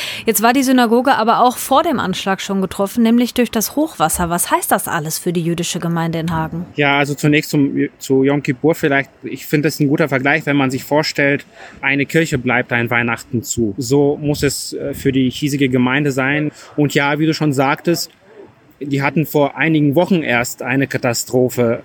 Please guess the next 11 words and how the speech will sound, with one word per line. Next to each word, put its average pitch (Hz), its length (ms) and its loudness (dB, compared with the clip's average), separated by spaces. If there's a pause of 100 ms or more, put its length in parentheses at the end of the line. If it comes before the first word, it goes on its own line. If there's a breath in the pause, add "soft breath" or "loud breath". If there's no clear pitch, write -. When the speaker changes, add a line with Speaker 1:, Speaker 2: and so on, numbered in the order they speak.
Speaker 2:
äh, 120 60 -8
an 120 420 0
der 117 160 0
Haustür. 113 560 -2 (380 loud breath)
Ähm, 120 480 0 (260)
der 131 140 2
Fluss, 151 420 -2
die 131 140 -4
Volme, 175 600 2
ist - 420 -6 (480)
praktisch 143 580 -2